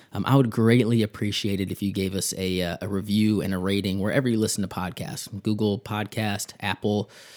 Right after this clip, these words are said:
um, Podcasts. What are some other ones? Stitcher. Um, I would greatly appreciate it. That just helps get the show in front of new people. Um, and really the,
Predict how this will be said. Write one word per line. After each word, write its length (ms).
um, 180
Podcasts. 840
What 120
are 60
some 180
other 140
ones? 200
Stitcher. 480
Um, 160
I 60
would 120
greatly 240
appreciate 460
it. 80
That 140
just 160
helps 420
get 180
the 100
show 340
in 80
front 240
of 100
new 280
people. 440
Um, 140
and 160
really 240
the, 420